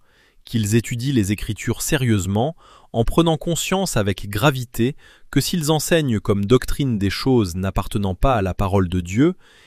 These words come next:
ils seront comme ceux décrits dans le dernier chapitre de l'Apocalypse.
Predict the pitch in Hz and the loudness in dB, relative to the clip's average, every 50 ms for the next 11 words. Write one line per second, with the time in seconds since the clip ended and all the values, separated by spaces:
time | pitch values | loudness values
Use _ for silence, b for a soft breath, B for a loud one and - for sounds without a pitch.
0 | b b b b 151 139 - - 185 175 - 196 202 185 - 208 196 190 - - | b b b b -4 -4 2 4 6 6 6 4 2 2 2 2 2 2 0 0
1 | 208 196 151 147 143 - - - 196 196 165 135 110 101 98 101 123 131 143 151 | 0 2 4 4 2 2 0 -4 -4 -2 0 0 2 2 2 2 2 0 0 0
2 | 151 139 - 123 110 - - 165 - - - 104 101 98 98 - - 117 - 107 | -2 -2 -2 -2 -2 -4 -4 -6 -6 -4 -2 0 0 0 0 0 -2 -2 -2 -2
3 | 92 87 80 76 - - - - - - | -4 -4 -6 -8 -10 -10 -12 -12 -12 -16